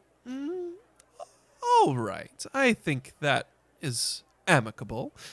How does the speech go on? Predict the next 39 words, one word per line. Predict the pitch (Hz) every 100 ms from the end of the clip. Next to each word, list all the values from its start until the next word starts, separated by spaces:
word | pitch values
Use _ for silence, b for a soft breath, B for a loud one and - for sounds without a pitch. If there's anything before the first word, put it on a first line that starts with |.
| B -
And | 135 131 127 120
they, | 120 131 123 123
uh, | 120 117
take, | 113 - 135 131
uh, | 127 123 123
three | 117 - 127
gold | 156 123 123
pieces | - 117 113 113
out | 117 151 269 -
and | 117 113
they | 113 117
give | 117 -
it | -
to | - 98
you. | 64 80 B B B B -
Um, | 127 127 127 127 120 -
and | 135 131 131 127 127 - -
as | 165 220 240
they | - 165
do, | 139 127 123 117 113 110 -
you | 113 131
see, | 151 - 131 123 123 120 117 113 -
uh, | 113 110 107 107 104 104 85 57 - - -
two | 254
of | 339
the |
guards | 160 123 113 107
come | - 120 107
over | 107 135 -
as | 117 117 -
the | 117
merchant | 110 131 131 110
next | 107 113 -
to | -
you | 110
is | 107
starting | - 120 113 110 110
to | - 107
discuss. | 110 - - 131 104 - -